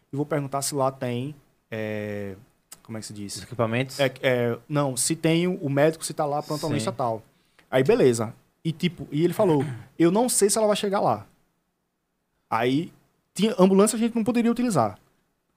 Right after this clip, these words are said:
Speaker 1: Eu peguei ela nos braços, a gente botou no carro, H G E.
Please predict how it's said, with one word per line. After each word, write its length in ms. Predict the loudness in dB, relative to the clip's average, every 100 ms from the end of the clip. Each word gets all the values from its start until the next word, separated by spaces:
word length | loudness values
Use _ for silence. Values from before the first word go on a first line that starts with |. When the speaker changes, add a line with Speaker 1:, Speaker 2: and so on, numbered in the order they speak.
| _ -6
Speaker 1:
Eu 100 | 0
peguei 260 | 4 6
ela 140 | 8 6
nos 100 | 2
braços, 440 | 2 2 0 -6
a 40 | -12
gente 140 | -10
botou 320 | -8 -2 0
no 100 | 0
carro, 440 | 4 6 6 2 -8 -8
H 240 | -4 -2
G 120 | 0
E. 80 | -4